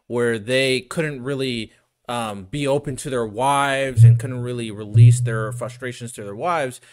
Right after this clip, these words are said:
so they would go to a sex worker and get w-,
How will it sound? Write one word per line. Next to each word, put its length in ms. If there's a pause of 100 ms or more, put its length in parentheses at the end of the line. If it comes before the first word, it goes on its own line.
(140)
so 220
they 140
would 140
go 140
to 160
a 40
sex 360
worker 540 (200)
and 200
get 120
w-, 220